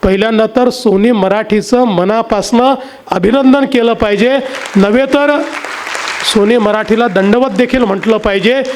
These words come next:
इतकं सुंदर काम आपण या ठिकाणी करता आहात. खरं म्हणजे आपल्या वारकरी संप्रदायामध्ये एक खूप चांगलं आहे की प्रत्येकजण एकमेकाला माऊलीच म्हणतो, कारण प्रत्येकाला एकमेकात माऊलीच दिसते.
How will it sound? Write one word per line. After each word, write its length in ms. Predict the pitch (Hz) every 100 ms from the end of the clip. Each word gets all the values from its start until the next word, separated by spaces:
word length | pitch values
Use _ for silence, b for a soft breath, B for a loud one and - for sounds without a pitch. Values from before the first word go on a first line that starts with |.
| B -
इतकं 320 | - - 320
सुंदर 340 | 302 277 262 262
काम 280 | 254 233
आपण 200 | 220 233
या 140 | 220 220
ठिकाणी 360 | 214 226 220
करता 340 | 214 196 190 208
आहात. 280 | 175 202 240 B B
खरं 160 | - 208
म्हणजे 380 | 214 220 233 226 - - -
आपल्या 320 | 175 208 214
वारकरी 380 | 190 185 220 214
संप्रदायामध्ये 680 | 208 196 208 214 220 220 226
एक 120 | 226
खूप 240 | 254 254
चांगलं 280 | - 190 214
आहे 160 | 185 147 B B B -
की 80 | 233
प्रत्येकजण 680 | - 196 - 247 185 247 240
एकमेकाला 480 | 220 220 240 240
माऊलीच 420 | 202 196 226 262 208
म्हणतो, 320 | 175 185 170
कारण 240 | 190 196
प्रत्येकाला 540 | 190 180 - 214 226 214
एकमेकात 440 | 208 214 226 220
माऊलीच 400 | 196 208 277 196
दिसते. 380 | 220 - 190